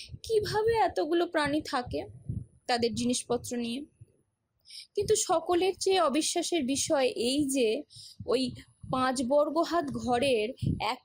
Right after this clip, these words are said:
কোণেই ওদের রান্নাঘর। আমি যখন ওখান দিয়ে যাই, প্রায়ই দেখতে পাই উনানে কিছু না কিছু একটা চাপানো আছে। বউটি ছোট্ট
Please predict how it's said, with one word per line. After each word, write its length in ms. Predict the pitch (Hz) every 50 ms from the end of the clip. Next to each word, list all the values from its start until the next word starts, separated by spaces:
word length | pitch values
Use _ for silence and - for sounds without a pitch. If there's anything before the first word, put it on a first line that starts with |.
| _
কোণেই 440 | - 320 320 302 294 262 247 285 349 381
ওদের 260 | - 220 220 233 220 208
রান্নাঘর। 580 | 190 185 190 190 190 190 180 175 190 170 - - _ _ _ _ _ _ _ _ _ _ _ _ _ _ _ - - - - - - - - - - - - - - - -
আমি 300 | - 277 285 302 359 392
যখন 640 | 381 403 415 392 - - - 349 262 233 233 247 262
ওখান 300 | 277 269 - 294 285 277
দিয়ে 140 | 294 285 277
যাই, 540 | 233 220 247 226 214 208 190 196 208 254 277 294 - - - - - - - - -
প্রায়ই 380 | - 339 320 311 320 359 453 480
দেখতে 340 | 440 440 359 - - - 240
পাই 260 | - - 175 170 - 240 233 - - - - - - - - - - - - - - - - - - - - - - - - - - - - - - - - -
উনানে 500 | 269 269 269 277 277 294 330 427 523 523 - -
কিছু 260 | 294 269 - - 311
না 120 | 302 311
কিছু 300 | 302 320 311 - - 330
একটা 460 | 320 285 277 277 - - 220 214 233 - - - - - - - - - - - -
চাপানো 440 | - 269 220 - - 175 170 170 156
আছে। 320 | 156 156 - - - - - - - - - - - - - - - - - - - - - - - - - - - - - - 302 277 254
বউটি 360 | 254 262 254 262 262 277 269
ছোট্ট 360 | 269 - - 240 233 - -